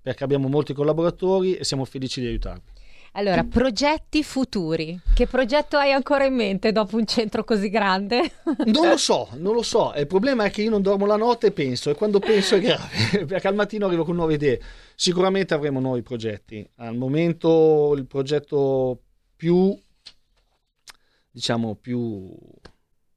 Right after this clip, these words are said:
Speaker 1: più prossimo
Speaker 2: Mhm.
Speaker 1: sarà quello della riabilitazione. Anche qua stiamo
Speaker 2: Questo è molto interessante.
Speaker 1: Sì,
Speaker 2: Cosa
Speaker 1: beh.
Speaker 2: significa?
Speaker 1: Beh, la riabilitazione, eh, a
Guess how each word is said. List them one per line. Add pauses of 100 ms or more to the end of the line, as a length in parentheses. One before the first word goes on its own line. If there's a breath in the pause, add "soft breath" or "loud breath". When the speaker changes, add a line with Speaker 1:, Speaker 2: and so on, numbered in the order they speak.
(340)
Speaker 1:
più
prossimo
Speaker 2:
Mhm.
Speaker 1:
sarà
quello
della
riabilitazione. (420)
Anche
qua
stiamo
Speaker 2:
Questo
è
molto
interessante.
Speaker 1:
Sì,
Speaker 2:
Cosa
Speaker 1:
beh.
Speaker 2:
significa?
Speaker 1:
Beh,
la
riabilitazione,
eh,
a